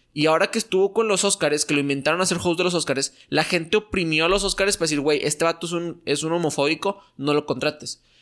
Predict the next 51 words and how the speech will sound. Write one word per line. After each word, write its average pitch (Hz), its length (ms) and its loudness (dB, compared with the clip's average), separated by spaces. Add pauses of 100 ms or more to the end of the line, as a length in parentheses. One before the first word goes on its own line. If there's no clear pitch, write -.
O 143 100 -4
sea, 143 180 2
y, 156 200 -2
y 151 180 2
eso 151 180 0
es, - 160 0
te 180 120 2
me 160 80 -2
hace 175 160 0
tan 180 320 -2
triste 170 520 -2 (280)
que 151 80 0
el 151 100 2
día 156 120 4
de 180 40 0
mañana, 185 580 0 (800)
si 180 220 0
lo 180 100 2
ves 185 140 2
un, 247 180 0
en 175 140 0
una 180 80 0
escala 214 260 2
más 208 200 -2
macro, 190 440 -2 (200)
está 147 260 0
haciendo 180 240 2
más 190 260 0
débil 170 280 2
a 190 60 4
la 185 80 0
sociedad 151 520 0 (220)
en 147 100 -2
el 156 80 4
aspecto 151 400 -2
que 160 120 0
tú, 180 300 0
que 170 100 -2
el 151 180 2
día 151 80 4
de 170 80 0
mañana 170 280 0
que 156 120 -4
trabajes 147 360 0
en, 160 460 -4
no 143 140 -2
sé, 151 160 2
una 139 180 2
empresa 160 360 0
X, 160 220 -4
Coca-Cola, 135 560 0